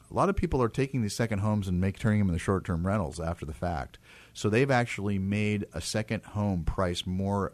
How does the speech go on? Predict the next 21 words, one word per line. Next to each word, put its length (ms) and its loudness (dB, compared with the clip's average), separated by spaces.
almost 320 -2
identical 600 -4
to 140 -4
an 80 0
investment 440 -2
property. 460 -6
Uh, 460 -4
so 240 0
you're 160 2
not 280 4
gonna 160 0
get 200 -4
that 180 -2
rate 180 -2
advantage 460 -4
that 220 -6
you 80 -4
did 260 -4
in 80 -4
the 80 -6
past. 500 -6